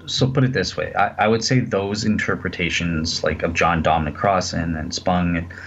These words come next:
are unreasonable. And therefore, this get, I, I don't think, I, I get that they're scholars, they're smarter than you and I, but that doesn't mean that they're wise, uh, necessarily, right? You can be the smartest guy in the world.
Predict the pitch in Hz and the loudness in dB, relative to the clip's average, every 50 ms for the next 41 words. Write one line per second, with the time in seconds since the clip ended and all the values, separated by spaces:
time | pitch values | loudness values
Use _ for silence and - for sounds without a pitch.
0 | - - - - - - 95 95 - - - 101 101 95 90 87 85 85 85 82 | -16 -16 -18 -18 -4 0 0 0 0 2 2 2 2 4 4 2 2 2 2 2
1 | 80 87 82 65 - - - - - - - - - - - - 90 87 85 87 | 0 0 -2 -2 -4 -6 -6 -10 -12 -16 -20 -20 -20 -20 -8 -2 0 2 4 4
2 | 85 85 - - 90 87 85 85 82 82 - - - 87 82 - - 92 95 - | 2 0 0 0 2 2 2 2 0 -2 -2 0 0 0 0 0 0 0 0 2
3 | - - 95 92 87 92 90 95 95 90 - - - 92 85 85 85 - - - | 2 0 0 2 2 0 0 0 -2 -6 -8 -10 -6 -4 -4 -4 -4 -6 -12 -20
4 | - - - - - - - - - - - 95 90 90 - 95 92 90 92 95 | -20 -20 -20 -20 -20 -20 -20 -20 -8 -2 -2 -2 -2 -2 -4 -4 -2 0 0 -2
5 | 95 - 95 90 90 82 78 - - 117 110 113 110 107 104 92 87 82 73 - | -2 -4 -8 -10 -8 -8 -8 -6 -2 -2 0 0 0 0 -2 -2 -4 -6 -4 -6
6 | - - 95 92 92 90 92 90 92 90 85 85 82 80 80 87 107 117 117 117 | -6 -4 -2 0 0 0 0 0 0 0 0 0 0 0 2 2 2 2 2 2
7 | 117 110 - - 113 - 92 - - - - - - - - - - - 98 - | 0 -2 0 0 -2 -2 -2 -4 -12 -20 -20 -20 -20 -20 -16 -4 0 0 2 2
8 | 104 92 90 101 87 87 90 87 87 82 82 76 - - 87 80 76 78 90 98 | 2 0 0 -2 -2 -2 0 0 2 2 0 0 0 -2 -2 -2 0 2 2 4
9 | 98 76 67 - 82 90 - - - - - - - - - 90 85 85 82 82 | 4 2 0 -2 -6 -8 -8 -8 -10 -10 -12 -14 -16 -6 -2 0 0 2 0 0
10 | 82 80 - - - - - 80 76 76 76 78 82 90 95 87 85 87 90 87 | 0 -2 -2 -2 -4 -2 -2 -2 -2 0 0 0 0 2 0 0 -2 -2 0 0
11 | 90 90 85 - - 90 90 87 85 - - 87 85 82 85 82 85 101 120 104 | 0 0 -2 0 0 0 2 2 0 0 2 2 2 2 0 0 2 2 2 2
12 | 71 69 78 82 | 2 0 -4 -8